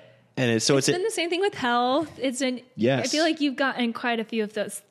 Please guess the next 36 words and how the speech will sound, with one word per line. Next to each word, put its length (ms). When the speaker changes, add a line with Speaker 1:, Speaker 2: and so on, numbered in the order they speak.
Speaker 2:
in 180
person. 460
Guys 320
come 220
to 120
you 240
and 300
share 220
their 120
concerns 440
about 200
their 100
wives. 460
Speaker 1:
Yes. 360
Speaker 2:
Like, 140
how 180
do 100
I 80
get 260
them 240
to 180
embrace 420
this 220
value 460
system? 560
Maybe 380
you 200
shared 540
a 80
value 320
system 480
when 100
you 60
first 320
got 200
married, 580